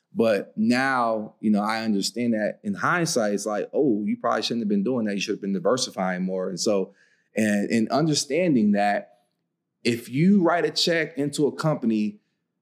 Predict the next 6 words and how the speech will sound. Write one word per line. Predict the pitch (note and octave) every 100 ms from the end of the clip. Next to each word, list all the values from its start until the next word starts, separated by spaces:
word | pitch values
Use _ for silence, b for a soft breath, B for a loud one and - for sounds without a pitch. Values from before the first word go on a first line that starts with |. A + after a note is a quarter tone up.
| _ _ - G2+
be | - E3 F#3+ F#3+ G3 - _ -
prepared | D3 - D#3+ D#3+ C#3 -
to | A#2+
lose | G#2+ C#3 C3
that | A#2+ A2+
money. | G#2 G2+ F2 E2